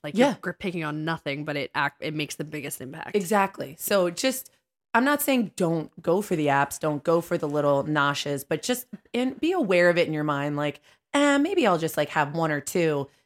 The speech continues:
Speaker 2: then I'll wait for dinner," instead of just, like, grazing all day long. Sit down and actually have the meal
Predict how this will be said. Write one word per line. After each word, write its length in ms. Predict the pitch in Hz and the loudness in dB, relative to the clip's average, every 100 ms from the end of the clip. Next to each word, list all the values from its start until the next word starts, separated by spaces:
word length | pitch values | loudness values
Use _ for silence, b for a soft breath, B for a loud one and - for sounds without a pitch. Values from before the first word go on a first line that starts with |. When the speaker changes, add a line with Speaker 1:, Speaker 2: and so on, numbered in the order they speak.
| - | -8
Speaker 2:
then 200 | 160 160 | -2 0
I'll 100 | 147 | 0
wait 200 | 156 - | -2 -4
for 100 | 151 | -6
dinner," 320 | 147 139 135 | -2 -2 -2
instead 320 | 139 - 151 | -4 -2 -2
of 100 | 139 | -2
just, 180 | 143 151 | -6 -4
like, 140 | 151 143 | -4 -4
grazing 520 | 160 160 147 151 143 | 0 0 0 -2 -2
all 140 | 135 | -2
day 180 | 135 139 | -2 -2
long. 220 | 143 135 | -2 -4
Sit 260 | - - 220 | -6 -2 0
down 200 | 185 156 | 2 2
and 100 | 147 | 2
actually 320 | 143 - 143 | 0 -4 -6
have 220 | 139 139 | -2 -2
the 60 | 135 | -2
meal 480 | 151 180 160 127 | 0 2 2 0